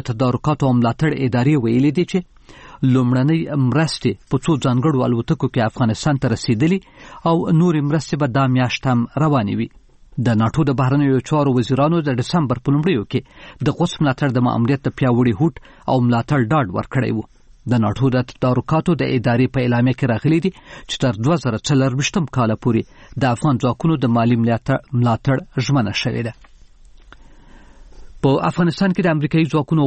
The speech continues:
ویاند د کندهار په ژړۍ ولسوالۍ کې د هوایي برید پر مهال ملکیانو ته د مرژوبلې د رسېدو په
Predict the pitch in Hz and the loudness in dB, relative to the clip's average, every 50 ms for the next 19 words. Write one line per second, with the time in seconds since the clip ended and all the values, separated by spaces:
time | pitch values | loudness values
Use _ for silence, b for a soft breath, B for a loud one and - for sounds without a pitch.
0 | 123 127 127 131 143 156 175 - - - 143 151 139 - - 139 131 131 143 160 | 2 2 2 2 2 2 0 0 -2 -4 -2 -4 -2 0 0 0 2 2 2 0
1 | 156 - - 139 135 143 147 180 190 160 123 117 117 - - 127 117 110 104 - | 0 -2 -2 0 2 2 2 2 0 0 0 -2 -2 -2 -2 -2 0 0 0 -2
2 | - 120 B B B B B B B - 120 143 135 123 135 131 135 151 175 147 | -2 -4 B B B B B B B -2 0 2 2 2 2 2 2 2 2 0
3 | - 180 175 - - 170 151 156 156 160 160 160 160 - - 160 143 139 120 107 | 0 -4 -4 -2 -2 0 0 2 2 2 2 2 0 0 0 0 2 2 0 -2
4 | - - 175 175 175 175 170 - - 175 135 139 120 120 120 101 - - 185 160 | -2 -2 0 2 2 2 2 0 0 0 0 0 0 0 -2 -2 0 -2 0 0
5 | 151 147 - 127 117 120 - - 135 113 120 110 - 131 | 0 0 -2 0 -2 -2 -2 -2 0 0 0 0 0 -2